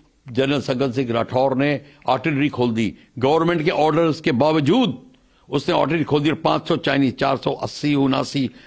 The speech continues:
चाइनीज मार दिए। और फिर जनरल सुंदर सिंह जी ने भी यही किया था, म-, म-, म-, समदरंग चौंग में वैली में एक पूरी ब्रिगेड इंडक्ट करी थी by एयर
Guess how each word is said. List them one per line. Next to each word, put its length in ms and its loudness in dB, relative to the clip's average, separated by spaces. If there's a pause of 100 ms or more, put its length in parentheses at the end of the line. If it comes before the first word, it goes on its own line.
(220)
चाइनीज 340 2
मार 220 2
दिए। 360 -2 (360)
और 280 0
फिर 140 0
जनरल 420 0 (280)
सुंदर 480 -2
सिंह 300 0
जी 80 0
ने 120 2
भी 140 2
यही 140 2
किया 280 0
था, 380 -4 (260)
म-, 80 2
म-, 420 0
म-, 140 -4 (180)
समदरंग 420 0
चौंग 260 0
में 80 0
वैली 260 0
में 120 0
एक 160 -4
पूरी 160 2
ब्रिगेड 440 0
इंडक्ट 300 -2
करी 180 0
थी 100 0
by 160 -2
एयर 320 -2